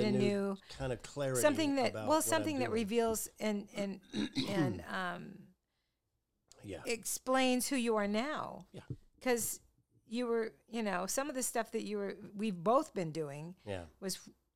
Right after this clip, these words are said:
Speaker 2: from a long time ago
Speaker 1: A
Speaker 2: when
Speaker 1: long
Speaker 2: we were
Speaker 1: time
Speaker 2: much
Speaker 1: ago.
Speaker 2: younger.
Speaker 1: Yeah, right.
Speaker 2: You were a
Speaker 1: Yeah.
Speaker 2: young father,
Speaker 1: Yeah.
Speaker 2: you know, that kind of thing. There's all these, you know, and so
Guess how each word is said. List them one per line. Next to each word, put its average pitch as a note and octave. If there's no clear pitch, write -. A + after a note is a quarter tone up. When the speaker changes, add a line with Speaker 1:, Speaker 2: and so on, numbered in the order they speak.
Speaker 2:
from G3
a F3
long G3
time D#4
ago G#3
Speaker 1:
A G3+
Speaker 2:
when G3
Speaker 1:
long F#3+
Speaker 2:
we F#3+
were F#3+
Speaker 1:
time F#3
Speaker 2:
much G3+
Speaker 1:
ago. B3+
Speaker 2:
younger. F#3+
Speaker 1:
Yeah, B2
right. A2+
Speaker 2:
You F#3
were F#3
a F#3+
Speaker 1:
Yeah. G3
Speaker 2:
young F#3+
father, D4
Speaker 1:
Yeah. A2+
Speaker 2:
you G3+
know, F3
that B3+
kind F3+
of C#3+
thing. C#3+
There's C#3+
all D#3
these, E3
you G#3
know, D#3+
and F3+
so G3